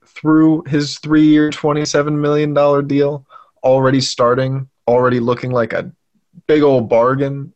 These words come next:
for the Spurs. Uh, I know, I know people in the beginning of the year when he was coming off the bench and he wasn't really playing well, it was like, "Well, why did they spend this money on him? They should go trade, they need to go trade for a center." Uh, Jakob Poeltl is pretty clearly s-,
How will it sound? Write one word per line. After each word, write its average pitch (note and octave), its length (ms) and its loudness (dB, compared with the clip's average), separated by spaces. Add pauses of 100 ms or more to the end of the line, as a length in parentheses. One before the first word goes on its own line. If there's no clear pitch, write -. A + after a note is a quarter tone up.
for B2+ 140 -12
the C3 80 -6
Spurs. C3 720 -4 (680)
Uh, A2 360 -2
I A#2+ 100 -6
know, B2+ 200 0
I B2+ 200 -2
know B2+ 180 0
people B2+ 640 0
in B2 160 -4
the B2 80 -2
beginning A#2+ 460 -2
of A#2+ 80 -2
the A#2+ 80 -2
year B2 340 0
when A#2 100 -2
he A2+ 80 -2
was A2 120 -8
coming B2 240 -4
off A#2+ 120 0
the B2+ 100 -4
bench A#2+ 420 -4
and A#2 80 -6
he A2+ 40 -8
wasn't B2 300 -6
really B2 180 -2
playing A#2+ 460 -4
well, A#2+ 360 -4
it - 100 -14
was - 120 -14
like, A2 140 -6
"Well, C3 140 -10
why D3 240 2
did C#3+ 100 0
they C3+ 160 -4
spend C#3 340 -6
this B2+ 140 -10
money C3 300 -6
on A#2 160 -4
him? A#2+ 180 -6
They A#2+ 140 -6
should A#2+ 180 -14
go B2 140 -2
trade, A#2+ 340 -8
they B2+ 100 -6
need C3+ 140 -8
to B2+ 80 -8
go B2+ 80 -4
trade B2 300 -6
for A#2 100 -6
a A2+ 40 -6
center." A#2+ 380 -10 (760)
Uh, G#2+ 400 -2 (760)
Jakob D#3 380 0
Poeltl C#3+ 380 0
is A#2 100 -4
pretty C3 260 -2
clearly B2+ 440 -2
s-, - 180 -8